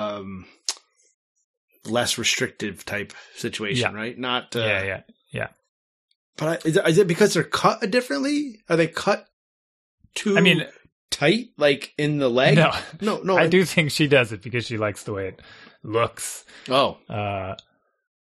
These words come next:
Speaker 2: but more power to her. Like, who cares? I don't care. I mean, if, let's, let's, if I'm being completely honest, I have, I have rolled the waist of my running shorts when I go out running sometimes.
Speaker 1: Because of the way it looks?
Speaker 2: Be-,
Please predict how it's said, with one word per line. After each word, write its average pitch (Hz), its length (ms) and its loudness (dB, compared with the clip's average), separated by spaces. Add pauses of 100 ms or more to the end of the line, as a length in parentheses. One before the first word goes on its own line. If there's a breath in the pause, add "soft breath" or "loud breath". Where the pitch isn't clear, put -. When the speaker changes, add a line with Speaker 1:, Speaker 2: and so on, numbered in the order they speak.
(100)
Speaker 2:
but 143 260 6 (640)
more 208 160 8
power 208 280 6
to 220 200 6
her. 147 140 8
Like, 113 160 0
who 143 100 2
cares? 139 480 2
I 127 120 -2
don't 113 120 -4
care. - 260 -16 (120)
I 165 80 4
mean, 180 120 6
if, 180 140 2
let's, 170 420 4
let's, 156 440 4 (420)
if 143 100 0
I'm 156 100 4
being 170 160 4
completely 160 380 4
honest, 170 440 4 (320)
I 143 200 6
have, 135 520 4
I 151 120 4
have 156 160 4
rolled 131 300 6
the 139 80 4
waist 135 380 4
of 135 100 0
my 143 280 4
running 160 260 2
shorts - 360 -8
when 120 100 -8
I 113 40 -4
go 113 100 -2
out 113 80 -4
running 123 200 -6
sometimes. - 460 -14 (1040 loud breath)
Speaker 1:
Because 127 340 2
of 127 40 2
the 135 60 2
way 139 140 4
it 107 120 0
looks? 175 500 2 (720 soft breath)
Speaker 2:
Be-, 135 340 0